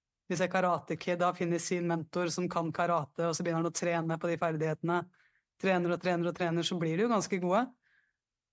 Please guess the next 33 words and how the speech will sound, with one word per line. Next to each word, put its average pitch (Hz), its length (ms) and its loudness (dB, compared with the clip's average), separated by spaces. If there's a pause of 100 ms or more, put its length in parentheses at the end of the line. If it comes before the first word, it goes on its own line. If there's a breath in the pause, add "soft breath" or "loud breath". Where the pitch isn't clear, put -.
(120)
Så 196 180 2
det 185 120 0
er, 180 280 4
eh, 180 140 4
det 185 80 2
er 185 100 4
ikke 202 220 0
tilfeldig 165 400 0
at 180 120 0
filmen 165 280 0
er 170 80 2
bygd 160 300 -2
opp 170 80 -4
sånn. 226 260 0 (1040)
Og 220 80 -4
så 214 160 2
blir 214 120 4
du 214 60 4
testet. 190 480 0 (480)
Skal - 180 -2
du 190 80 2
inn 180 120 2
i 175 80 2
din 180 140 2
første 175 320 -2
test? - 480 -6 (560)
Her 190 160 4
er 196 160 4
det - 20 4
mange 175 180 2
som 180 140 -2
gir 160 380 0
opp. - 100 -6